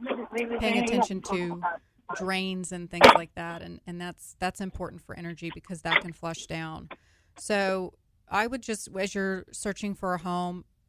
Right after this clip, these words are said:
the number one thing that I always tell people is to just slow down and feel how the home feels,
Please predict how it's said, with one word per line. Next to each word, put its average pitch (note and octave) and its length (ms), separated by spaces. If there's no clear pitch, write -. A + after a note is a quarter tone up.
the G3 80
number A#3 380
one G#3+ 200
thing G3 220
that F#3 100
I F3 100
always F3+ 320
tell F3 160
people F3+ 540
is F3 280
to - 140
just - 540
slow F3+ 460
down G3+ 460
and E3+ 200
feel G#3 600
how F3+ 240
the F#3 120
home F3 300
feels, E3+ 560